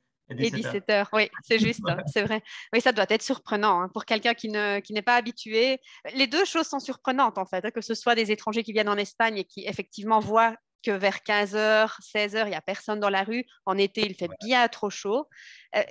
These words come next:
Speaker 2: et
Speaker 1: Mhm.
Speaker 2: l'inverse aussi est vrai, en fait, hein, quand on a des Espagnols qui visitent la Belgique, ils pou-, ils peuvent parfois être surpris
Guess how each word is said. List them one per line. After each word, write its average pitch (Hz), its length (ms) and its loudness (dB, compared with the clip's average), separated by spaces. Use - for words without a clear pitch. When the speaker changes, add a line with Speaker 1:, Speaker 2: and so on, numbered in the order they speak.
Speaker 2:
et 247 80 0
Speaker 1:
Mhm. 240 80 4
Speaker 2:
l'inverse 247 480 4
aussi 254 300 -2
est 226 80 4
vrai, 240 280 2
en 180 140 -2
fait, 180 240 -8
hein, 233 160 -4
quand 202 180 -6
on 202 120 -4
a 196 40 0
des 196 180 -4
Espagnols 208 420 -4
qui 202 100 -16
visitent 190 480 -12
la 190 140 2
Belgique, 190 460 -4
ils 208 60 -12
pou-, 196 160 -6
ils - 140 -6
peuvent 226 160 -4
parfois 247 280 2
être 247 200 0
surpris - 500 -6